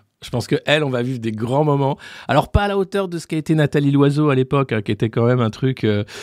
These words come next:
Bon, Nathalie Loiseau, on s'est habitué, hein. Elle a son spectacle, elle l'a rodé en province et tout.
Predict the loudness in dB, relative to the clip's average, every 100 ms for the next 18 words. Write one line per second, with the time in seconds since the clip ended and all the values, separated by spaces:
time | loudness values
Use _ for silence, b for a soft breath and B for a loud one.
0 | B B B 4 4 2 2 2 2 0
1 | -2 -2 -4 -4 -6 -6 -8 -4 -2 0
2 | -2 -2 -4 -2 -2 2 2 2 0 0
3 | 0 0 0 0 0 0 2 0 -2 -2
4 | -2